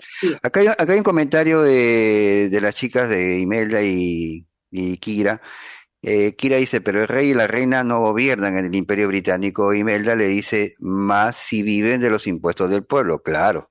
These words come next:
Speaker 2: sí, eso es lo que sabemos, que los reyes de cualquier parte del planeta viven de los impuestos muy, pero muy bien. Eh, Juan Carlos nos, nos saluda, Eva, y nos
Speaker 1: Ya.
Speaker 2: dice, eh, "Bendiciones,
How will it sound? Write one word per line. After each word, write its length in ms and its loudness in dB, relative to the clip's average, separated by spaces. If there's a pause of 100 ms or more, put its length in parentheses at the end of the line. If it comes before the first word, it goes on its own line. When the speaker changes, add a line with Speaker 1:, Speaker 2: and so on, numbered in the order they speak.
Speaker 2:
sí, 300 -8
eso 200 -4
es 60 -2
lo 80 -2
que 80 -8
sabemos, 300 -2
que 120 -4
los 180 -2
reyes 440 -2
de 120 -8
cualquier 360 -6
parte 280 0
del 280 0
planeta 520 0
viven 240 0
de 80 -2
los 160 -10
impuestos 420 -2 (340)
muy, 540 0
pero 240 0
muy 300 -2
bien. 280 0 (500)
Eh, 120 0
Juan 220 -2
Carlos 340 2
nos, 300 -2
nos 160 -4
saluda, 540 4
Eva, 340 2 (360)
y 340 0
nos 140 2
Speaker 1:
Ya. 60 -2
Speaker 2:
dice, 580 0
eh, 380 2
"Bendiciones, 800 -2